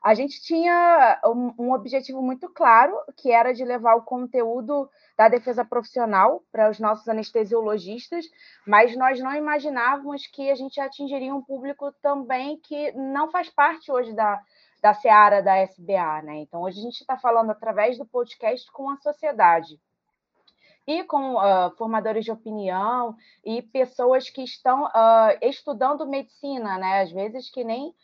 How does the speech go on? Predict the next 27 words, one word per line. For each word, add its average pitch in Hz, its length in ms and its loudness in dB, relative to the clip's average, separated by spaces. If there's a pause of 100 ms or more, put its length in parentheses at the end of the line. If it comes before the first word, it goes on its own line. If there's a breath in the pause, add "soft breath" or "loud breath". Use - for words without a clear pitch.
(200)
nem 220 180 -6
tinham, 240 560 -4
enfim, 196 400 -14
a, 175 180 2
o, 160 240 -8
o 175 140 -10
desejo, 196 680 -6
o 196 80 -4
anseio 190 460 -8
de 196 240 -12
fazer 202 380 -4
a 196 80 2
especialização 196 840 -10
em 214 140 -8
anestesiologia, 185 1080 -8 (400 soft breath)
mas 196 240 2
que - 80 -4
aí 214 140 2
co-, 247 200 -6
estão 226 300 -2
conosco, 220 640 -2
né? 185 220 -4
Hoje 214 220 0
a - 20 -10
gente 226 260 -10
tem 226 240 -6
ouvintes, 226 800 -6